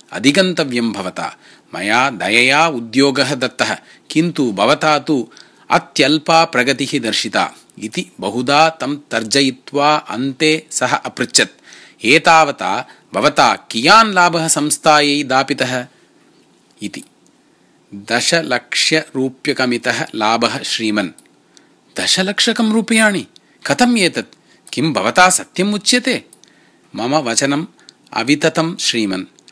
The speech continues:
लाभः अस्ति दशलक्षमितः।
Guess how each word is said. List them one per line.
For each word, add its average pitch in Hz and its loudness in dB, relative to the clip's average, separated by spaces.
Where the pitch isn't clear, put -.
लाभः 143 2
अस्ति 131 -4
दशलक्षमितः। 110 -4